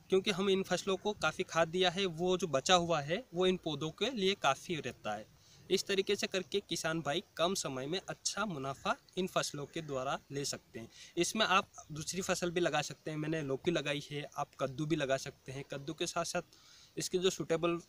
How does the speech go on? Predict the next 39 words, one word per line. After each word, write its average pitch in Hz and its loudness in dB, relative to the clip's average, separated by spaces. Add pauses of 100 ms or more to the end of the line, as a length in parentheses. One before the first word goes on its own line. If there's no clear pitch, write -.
(260)
है 135 -2 (160)
वो 160 0
फसलें 180 2
आप 165 0
लगाएंगे 156 0 (380)
तो 190 0
अच्छा - 0
मुनाफा 135 2 (100)
कमा 135 2
सकते 113 -10
हैं। 113 -10 (260)
दोस्तों, 175 0
इस 208 0
तरीके 202 2
से 208 -2
हम 196 -4 (360)
थोड़ी 175 2
सी 196 -2 (140)
तकनीक 175 2
में 190 2
बदलाव 156 6
करके 151 -2 (260)
अच्छी - 0
इनकम 156 0
कर 135 2
सकते - -4
हैं। 110 -12 (360)
दोस्तों, 180 4
उम्मीद 165 6
करता 196 4
हूँ 190 2 (120)
आज 135 6
का 202 8
यह 139 6
वीडियो 165 2 (120)
आपको 131 0
पसंद 185 4
आया 175 10
होगा। 165 0